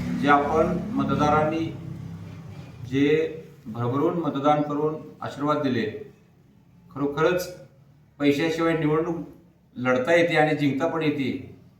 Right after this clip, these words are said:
हे या भागातील सर्व ज्ञात अज्ञात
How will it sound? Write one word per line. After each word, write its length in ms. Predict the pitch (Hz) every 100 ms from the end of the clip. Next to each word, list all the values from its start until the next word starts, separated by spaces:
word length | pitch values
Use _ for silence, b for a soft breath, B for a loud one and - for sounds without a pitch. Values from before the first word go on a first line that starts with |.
| _ 135
हे 200 | 151 160
या 280 | 151 165
भागातील 680 | 165 127 135 143 170 180 -
सर्व 520 | - 170 - - - - - - _ _ 123
ज्ञात 600 | 139 160 170 - - 131
अज्ञात 640 | 123 139 160 170 170